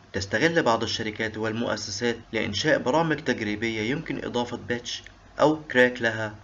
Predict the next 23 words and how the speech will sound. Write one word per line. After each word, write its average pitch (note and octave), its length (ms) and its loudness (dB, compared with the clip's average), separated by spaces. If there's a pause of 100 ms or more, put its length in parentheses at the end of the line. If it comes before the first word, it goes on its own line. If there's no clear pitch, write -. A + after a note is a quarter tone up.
وأيضًا A#2+ 480 2
بعض F#2+ 200 -2
الشركات A2+ 600 -2
تنشئ D3 340 -2
كراكات A2 520 -2
لهذه G#2 360 0
البرامج A#2 460 0 (560)
وتعلن A#2 580 2
عنها A2 440 0
قهرًا. G2 520 -2 (680)
لتحميلها C#3+ 760 0
واستخدامها A#2 920 0
لعمل B2+ 380 0
كراك A#2+ 420 2
للبرنامج G#2+ 580 -2
يفترض B2+ 460 0 (480)
أن G#2+ 220 -2
تحصل D3+ 360 2
عليه A2 480 0
بشرائك G#2+ 560 0
له. G2+ 240 -2 (760)
البرامج C3+ 500 4
المقرصنة. G#2 600 -2